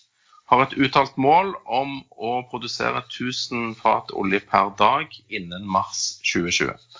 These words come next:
Så hvis dette slår til, så vil nok aksjekursen i dette selskapet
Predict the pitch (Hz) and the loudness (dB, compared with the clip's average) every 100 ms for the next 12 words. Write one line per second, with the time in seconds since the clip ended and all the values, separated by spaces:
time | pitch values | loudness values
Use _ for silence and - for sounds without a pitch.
0 | - - - - 147 165 - 165 156 110 | -18 -18 -4 2 4 4 0 0 0 2
1 | 151 214 220 - - 139 151 92 139 147 | 2 0 -2 -8 -2 -2 -2 -2 -4 -4
2 | 160 143 - - 127 113 - 107 90 98 | -4 -4 -6 -6 -6 -6 -4 -2 -4 -2
3 | 87 82 95 92 92 90 | -2 -2 -2 -2 0 -2